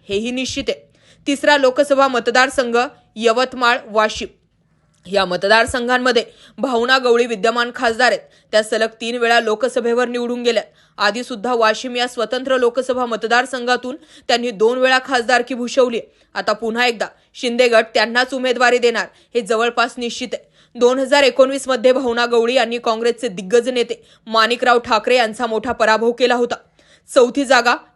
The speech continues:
ज्यावर शिंदे गट दावा दाखल करेल ती म्हणजे नाशिक लोकसभा मतदारसंघ. या ठिकाणी सध्या हेमंत गोडसे हे खासदार आहेत. गोडसे हे सध्या शिंदे गटात असून ते पुन्हा उमेदवारी मिळवण्यासाठी प्रयत्नात आहे, त्यामुळे या ठिकाणी शिंदे गट दावा ठोकून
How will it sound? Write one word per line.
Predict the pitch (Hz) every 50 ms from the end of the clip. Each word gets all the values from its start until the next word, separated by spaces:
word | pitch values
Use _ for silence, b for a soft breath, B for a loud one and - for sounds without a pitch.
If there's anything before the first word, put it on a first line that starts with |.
| - 220
ज्यावर | 240 226 220 233 240 240
शिंदे | - - 240 233 240 254
गट | 240 240 247 226
दावा | 202 202 202 208 226 240
दाखल | 240 240 240 - 254 247
करेल | 240 247 214 196 - - _ _ _ _ -
ती | 240
म्हणजे | 233 233 269 233 208 226 233
नाशिक | 220 202 202 220 226 - 285 - -
लोकसभा | 247 233 226 226 - 254 - 254 226 247 233
मतदारसंघ. | 233 226 233 233 233 240 240 233 - 247 226 214 196 - b b b b b b b -
या | 240 233 240
ठिकाणी | - 294 - - 277 269 277 269
सध्या | - 269 240 202 262 254
हेमंत | 262 254 233 226 247 254 262 - 269
गोडसे | 247 226 233 233 233 226 - 269
हे | 277 269 269
खासदार | - 269 247 233 208 247 240 214
आहेत. | 175 - b b b b b b 220
गोडसे | 214 226 220 220 226 - 277
हे | 262 262 262
सध्या | 262 - 240 214 202 247 247
शिंदे | 240 - 254 233 240 247
गटात | 254 262 254 262 262 254
असून | 254 240 247 262 262 320 B B B B B -
ते | 233
पुन्हा | 240 240 233 233 262 277
उमेदवारी | 262 254 262 262 254 247 254 247 254 262
मिळवण्यासाठी | 240 240 233 240 240 254 254 247 - 262 240 262 240
प्रयत्नात | 240 254 240 240 240 - 247 240 208
आहे, | 190 - b b b b b -
त्यामुळे | 190 185 196 202 202 190
या | 175 190 208
ठिकाणी | 214 - - - 254 247 240 208 b b b b b
शिंदे | - - 269 233 240 254 254
गट | 240 247 254
दावा | 220 208 220 214 220 240 254
ठोकून | 254 262 254 240 233 - 233